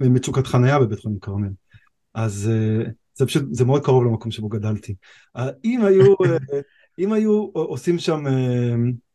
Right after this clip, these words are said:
Speaker 1: מרחב הליך, שדרה, הרי זה, זה אמור היה להיות שדרות מפו, אז, אה, אולי לא היינו צריכים להתחיל להסתבך עם אוטובוסים שיביאו אותך עד לשם.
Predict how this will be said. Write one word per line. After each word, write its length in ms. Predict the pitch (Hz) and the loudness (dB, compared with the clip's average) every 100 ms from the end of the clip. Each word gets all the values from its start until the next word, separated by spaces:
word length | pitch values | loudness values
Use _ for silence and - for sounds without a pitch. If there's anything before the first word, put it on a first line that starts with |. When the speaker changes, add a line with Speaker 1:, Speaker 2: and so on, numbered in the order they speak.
| _ | _
Speaker 1:
מרחב 420 | - 123 110 156 156 | 0 0 2 0 2
הליך, 340 | 131 107 - | 2 0 -6
שדרה, 500 | - 120 127 139 113 | -6 0 2 2 -2
הרי 180 | 113 113 | -4 -4
זה, 140 | 123 131 - | -4 -8 -12
זה 180 | - 123 | -10 -6
אמור 420 | 123 131 185 220 | -2 2 4 4
היה 140 | 185 175 | 2 2
להיות 260 | 170 185 | 0 0
שדרות 480 | 185 127 135 190 190 | -2 0 2 2 0
מפו, 400 | 127 113 - 110 - _ - _ _ _ - | -2 -4 -4 -8 -8 _ -20 _ _ _ -6
אז, 340 | 113 113 107 | -4 -2 0
אה, 140 | 117 | 0
אולי 380 | 123 123 135 156 | 0 2 2 4
לא 140 | 175 190 | 4 4
היינו 180 | 202 | 4
צריכים 260 | 190 - 233 | 2 0 2
להתחיל 280 | 233 - 160 | 2 0 -4
להסתבך 400 | 120 131 127 131 | -2 0 0 0
עם 80 | 120 | -2
אוטובוסים 680 | 113 120 160 185 135 135 131 | -2 0 2 2 0 -2 -4
שיביאו 380 | 110 107 123 | -8 -4 -2
אותך 180 | 135 135 | -2 -2
עד 240 | 127 165 180 | -6 -2 -2
לשם. 300 | 131 117 | -2 -4